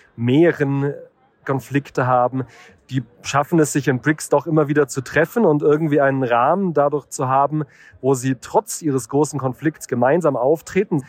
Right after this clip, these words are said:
Und natürlich ist das eventuell was, was sie dann auch als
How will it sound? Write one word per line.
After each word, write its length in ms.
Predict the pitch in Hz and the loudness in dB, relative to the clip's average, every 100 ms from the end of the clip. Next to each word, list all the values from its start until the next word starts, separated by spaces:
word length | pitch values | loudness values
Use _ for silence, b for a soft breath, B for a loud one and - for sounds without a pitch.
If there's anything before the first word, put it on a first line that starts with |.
| B B B | B B B
Und 140 | 127 | 2
natürlich 400 | 131 - 160 165 | 2 2 2 2
ist 220 | 151 - | 0 -2
das 140 | 151 147 | -2 0
eventuell 520 | 139 131 147 147 143 | 0 2 0 2 2
was, 220 | 139 135 | 2 0
was 160 | 135 - | -2 -2
sie 60 | |
dann 180 | 135 131 | 0 0
auch 200 | 131 131 | 2 -2
als 480 | - 127 123 - - | 0 0 -2 -6 -14